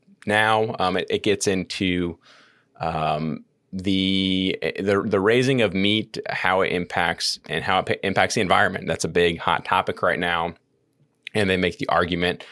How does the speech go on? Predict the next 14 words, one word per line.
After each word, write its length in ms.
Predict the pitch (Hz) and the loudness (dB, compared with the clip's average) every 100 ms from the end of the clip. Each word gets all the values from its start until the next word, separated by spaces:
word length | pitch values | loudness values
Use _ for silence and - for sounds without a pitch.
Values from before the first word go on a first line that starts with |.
| - _ | -20 _
very 220 | 131 131 | 6 6
well. 340 | 113 98 101 95 | 8 8 8 6
They 100 | 87 | 4
lay 200 | 87 90 | 4 4
it 60 | |
out 160 | 90 90 | 2 0
in 100 | 87 | 0
the 60 | 82 | 0
book 280 | 98 92 | 2 2
about 320 | 90 90 87 82 | 2 2 2 2
how 420 | 101 92 92 90 _ _ - | 0 2 0 -2 _ _ -6
sustainably 720 | - 104 - 123 143 120 107 | -2 -2 0 2 2 2 4
raised, 340 | 95 95 92 | 4 4 2
like, 180 | 92 95 | 0 0